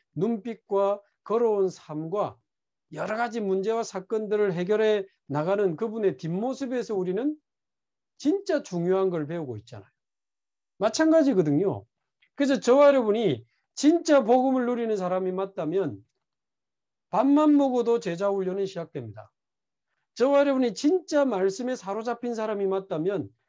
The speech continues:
정말 이십사 기도의 행복을 누리는 오늘 일부처럼 이십사 기도 시스템을 누리고 있는 사람이 맞다면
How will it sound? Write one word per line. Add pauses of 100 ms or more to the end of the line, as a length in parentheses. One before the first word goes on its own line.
(380)
정말
이십사
기도의
행복을
누리는 (280)
오늘
일부처럼 (220)
이십사
기도
시스템을
누리고
있는
사람이
맞다면